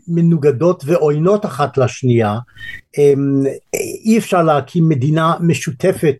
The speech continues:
אה, דו-לאומית למעשה. אה, זה היה הרצון של הרבה שמאלנים בארץ בשנות השלושים, לא הרבה, מיעוט, אה, שמאלנים בארץ בשנות השלושים והארבעים לעשות את זה, אבל זה לא היה אפשרי, ובאמת, אה, רוב האוכלוסייה היהודית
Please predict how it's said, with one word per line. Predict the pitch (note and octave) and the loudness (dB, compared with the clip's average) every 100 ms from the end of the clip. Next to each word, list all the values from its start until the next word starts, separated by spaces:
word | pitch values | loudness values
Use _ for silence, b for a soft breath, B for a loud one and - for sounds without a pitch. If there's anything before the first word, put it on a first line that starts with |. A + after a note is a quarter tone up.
| C#3+ | 0
אה, | C3 C3 | 2 2
דו-לאומית | B2 G3 G3+ F#3 D#3 E3+ E3 | 0 0 2 2 0 -4 -2
למעשה. | C#3 A#2+ A2+ G#2 - A2 - B B B D3 | 0 2 0 -2 -2 -2 -4 B B B 0
אה, | C#3 C3 | 2 2
זה | C3+ D#3+ | 2 2
היה | D#3+ | 4
הרצון | C#3+ C3+ B2 D3+ D3 | 2 2 0 -2 0
של | D3+ | 2
הרבה | C3 B2 C3+ | 2 2 0
שמאלנים | B2+ D3 C#3 C3 C#3+ C#3+ | -2 0 2 2 -2 -2
בארץ | C3+ F3+ F#3 C#3 - - B B | 0 2 2 0 -6 -20 B B
בשנות | C3+ - D3+ D3+ | -4 0 0 0
השלושים, | D3 - D#3 C3 F3 | -4 -2 -2 0 0
לא | E3+ | 2
הרבה, | D3+ B2+ C3 A2 A#2 C#3+ | 2 2 2 0 -4 -4
מיעוט, | D3 F#3 F3+ - | 0 0 0 0
אה, | C#3 C3 | 2 2
שמאלנים | - D3 C#3+ D3 D#3+ | 0 0 0 0 0
בארץ | C#3 C#3+ C#3+ B2+ B B B | 0 0 0 -4 B B B
בשנות | - - D#3+ D#3+ | -4 0 0 0
השלושים | C3 - B2+ - D3 | -4 -2 -2 -2 -2
והארבעים | D3 C3+ C3 C3 E3+ F3 D3 | 2 2 2 2 2 2 2
לעשות | C3 A#2+ G#3 A3 | 0 0 -2 0
את | E3 | 0
זה, | G#2+ A#2 A#2 B B B | 0 -2 -2 B B B
אבל | D3 F3+ | -2 0
זה | D3+ G3+ | 0 2
לא | G#3+ | 2
היה | G#3 F#3 E3 | 2 2 0
אפשרי, | C#3 - D3+ D#3 D3+ | -4 -2 0 2 2
ובאמת, | C#3 B2+ C3 C3+ - C3+ | 0 2 2 0 0 2
אה, | B2+ B2+ A#2+ B B - | 4 4 0 B B -4
רוב | C#3+ E3+ D3+ | 0 2 2
האוכלוסייה | D3+ - D3+ B2 - D3 | 0 0 -2 -2 0 2
היהודית | C#3+ C3+ B2 F3+ G3 | 2 2 2 2 0